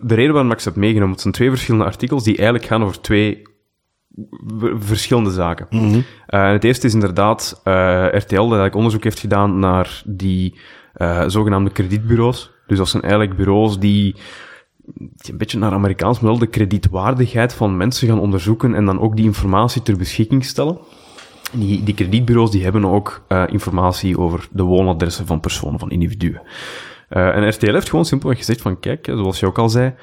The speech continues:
Speaker 1: hoe gemakkelijk is het om die data te kopen? Heel gemakkelijk blijkbaar. En dus op die manier kan je, ehm, kan je vrij simpel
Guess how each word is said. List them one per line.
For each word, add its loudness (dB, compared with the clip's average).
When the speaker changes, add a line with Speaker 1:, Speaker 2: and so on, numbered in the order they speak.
Speaker 1:
hoe 2
gemakkelijk -2
is 0
het -4
om -2
die 0
data 0
te -18
kopen? -4
Heel 2
gemakkelijk -2
blijkbaar. -4
En 0
dus 0
op 0
die 4
manier 2
kan 0
je, 2
ehm, 0
kan -2
je 2
vrij 0
simpel 0